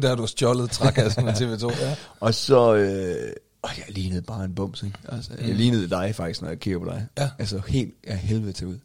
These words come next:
Speaker 1: Ja, det kunne jeg godt, ja, ja, det, det
Speaker 2: Og så
Speaker 1: gør jeg.
Speaker 2: flyttede de produktionsplanen til, at jeg først skal optage om tre uger. Så jeg skyndte, jeg nåede lige at barbere mig ti sekunder før.
Speaker 1: Ja.
Speaker 2: Og så så jeg godt ud igen. <laughs>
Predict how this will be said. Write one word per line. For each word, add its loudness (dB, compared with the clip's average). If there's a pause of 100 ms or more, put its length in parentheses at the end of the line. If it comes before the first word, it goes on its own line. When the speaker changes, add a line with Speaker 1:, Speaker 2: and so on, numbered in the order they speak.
(120)
Speaker 1:
Ja, -8 (220)
det -10
kunne -6
jeg -6
godt, -10 (300)
ja, -10
ja, -8
det, -12
det -12
Speaker 2:
Og -2
så 4
Speaker 1:
gør 6
jeg. 6
Speaker 2:
flyttede 8
de -2 (100)
produktionsplanen -2 (760)
til, -4 (120)
at 0
jeg 0
først -2
skal -4
optage -4
om -4
tre -4
uger. -4 (280)
Så -16
jeg 0
skyndte, 4
jeg -2
nåede 4
lige 2
at -2
barbere 4
mig -2 (260)
ti 2
sekunder 2
før. -2 (460)
Speaker 1:
Ja. -2 (160)
Speaker 2:
Og -8
så -2
så -2
jeg -2
godt -6
ud -8
igen. -12 (800)
<laughs> -4